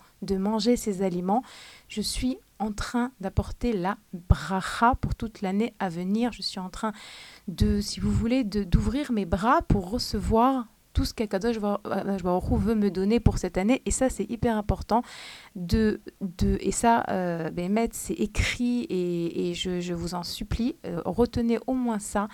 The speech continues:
Le jour de Ro-, les deux jours de Rosh Hashanah, il faut garder des pensées positives tout le temps.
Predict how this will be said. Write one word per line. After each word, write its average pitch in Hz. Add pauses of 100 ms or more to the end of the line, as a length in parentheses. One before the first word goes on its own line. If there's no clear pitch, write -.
(760)
Le 202
jour 254
de 226
Ro-, 220
les 220
deux 262
jours 226
de 196
Rosh 196
Hashanah, 208
il 196
faut 196
garder 202 (360)
des 190
pensées 208 (140)
positives 220 (180)
tout -
le 202
temps. 160